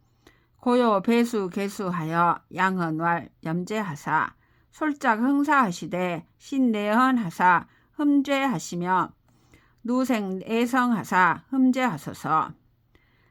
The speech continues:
내 갱제 가왈 원수 명제하시면 고갱 양제하여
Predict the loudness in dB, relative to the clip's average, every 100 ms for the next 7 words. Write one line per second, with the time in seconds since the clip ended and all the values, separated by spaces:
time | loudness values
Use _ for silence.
0 | -6 0 0 0 0 2 2 2 -2 -4
1 | -2 0 2 2 2 2 -4 _ _ _
2 | -2 2 2 2 0 0 0 2 2 2
3 | 0 -4 -6 -2 0 -2 -6 _ -4 -2
4 | 0 -2 -2 -4 -4 -2 -2 0 -2 0
5 | 0 0